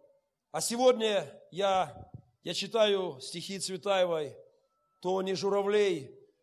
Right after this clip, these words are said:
а в небесах стая, белогвардейская рать святая». Сегодня мне говорят: «Вот это были люди».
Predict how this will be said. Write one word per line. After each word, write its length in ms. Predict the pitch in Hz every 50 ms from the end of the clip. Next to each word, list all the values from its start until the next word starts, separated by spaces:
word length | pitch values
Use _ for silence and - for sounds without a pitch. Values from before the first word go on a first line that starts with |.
| _ _
а 380 | - 131 139 143 147 147 143 135
в 80 | 123
небесах 480 | 151 175 175 175 175 - - 190 190 185
стая, 420 | - - - 190 185 185 180 175
белогвардейская 1200 | 160 143 127 180 190 190 185 175 - 170 185 180 - - - 190 196 190 175 - - - 180 180 180
рать 580 | 175 175 175 190 185 185 165 - - - - - - _ _ _
святая». 840 | - - - - 143 135 143 143 143 - 170 170 165 151 135 117 95 - - - _ _ _ _ _ _ _ _ _ _ _ _ _
Сегодня 640 | - - 196 214 247 262 247 254 262 262 262 262
мне 200 | 247 240 240 262
говорят: 520 | 247 226 254 254 254 254 269 269 262 262 -
«Вот 300 | 175 185 220 214 - 311
это 220 | 320 311 - 226
были 360 | 175 151 175 180 180 175 175
люди». 400 | 180 190 214 220 208 131 - -